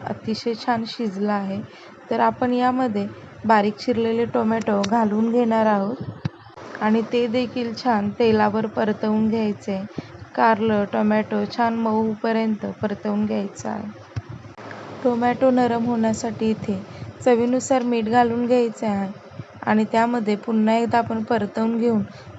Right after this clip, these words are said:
पाच मिनिटं झाकण लावून ठेवून देणार आहोत. पाच मिनिटांनी झाकण उघडून बघायचं आहे.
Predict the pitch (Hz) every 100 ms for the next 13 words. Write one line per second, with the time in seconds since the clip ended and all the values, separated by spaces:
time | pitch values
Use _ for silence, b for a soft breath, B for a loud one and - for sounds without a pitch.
0 | - 226 220 233 233 214 202 220 214 214
1 | 214 220 220 220 - 220 214 220 214 208
2 | 202 190 214 - B B - 262 269 277
3 | 262 254 247 247 247 226 226 226 220 220
4 | 226 220 214 208 202 - 220 196